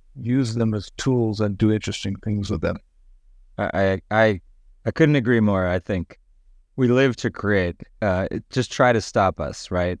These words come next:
Speaker 2: I, <laughs> it's, it, we don't think of creativity as an effort or a work, um, and we don't think of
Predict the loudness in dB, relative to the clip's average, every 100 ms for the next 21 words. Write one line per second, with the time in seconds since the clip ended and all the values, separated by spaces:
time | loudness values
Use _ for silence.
0 | -4 -2 -2 -2 -4 -8 -10 -10 -10 -20
1 | -16 -2 2 2 2 2 2 0 0 -2
2 | -2 -2 0 0 0 0 -2 -2 -6 -4
3 | -4 -4 _ _ -2 0 2 2 2 0
4 | -4 -12 -20 _ _ _ -2 0 2 2
5 | 2 4 4 2 0 2 0 0 -6